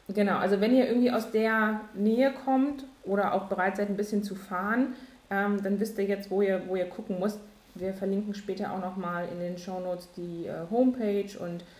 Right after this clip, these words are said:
sonst, wenn ihr einfach Stefan Fischer eingibt, dann kommt da schon was. Also das ist relativ einfach zu finden. Ähm, wie sieht denn jetzt so eine Einheit bei dir aus?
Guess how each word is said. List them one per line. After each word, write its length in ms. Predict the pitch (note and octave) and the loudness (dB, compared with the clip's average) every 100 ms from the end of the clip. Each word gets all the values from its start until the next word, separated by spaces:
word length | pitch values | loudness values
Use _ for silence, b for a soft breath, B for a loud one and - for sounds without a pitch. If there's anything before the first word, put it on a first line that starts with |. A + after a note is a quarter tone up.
| B - | B 2
sonst, 220 | F#3 F#3 | 2 4
wenn 100 | G3+ | 4
ihr 140 | G3 | 4
einfach 280 | D#3 F#3+ F#3+ | 2 -2 -4
Stefan 300 | - F#3+ F3+ | -2 -2 -2
Fischer 240 | G3+ G3 D3+ | -4 -4 -4
eingibt, 400 | F3 F#3 F3+ D#3+ | -4 -4 -6 -8
dann 140 | D#3+ | -8
kommt 200 | - E3 | -8 -6
da 80 | E3 | -6
schon 260 | - B2 B2 | -6 -10 -8
was. 260 | B2 - | -10 -10
Also 360 | D3+ D3 C#3+ C3+ - | -10 -6 -6 -6 -10
das 120 | D3 | -16
ist 180 | - - B - | -16 -20 B 2
relativ 360 | G3+ G#3 G3+ F#3+ | 4 6 4 0
einfach 340 | F#3 G3 - | -2 -4 -10
zu 100 | F3 | -12
finden. 400 | - E3 D#3+ D3 - B B B B - | -8 -10 -10 -14 -18 B B B B 0
Ähm, 540 | G3+ G3+ G3+ G3+ G#3 - - - - | 2 2 0 -4 -6 -10 -20 -20 -4
wie 120 | C4 | -2
sieht 140 | E4+ E4+ | 0 0
denn 100 | D#4 | 0
jetzt 140 | D4 | 2
so 60 | C#4 | 2
eine 140 | C4+ | 2
Einheit 360 | A3+ A#3+ A#3 A3 | 0 -2 -2 0
bei 120 | A3 | 0
dir 260 | A3 G3+ C#3+ | 2 0 0
aus? 300 | A#2+ - | -4 -6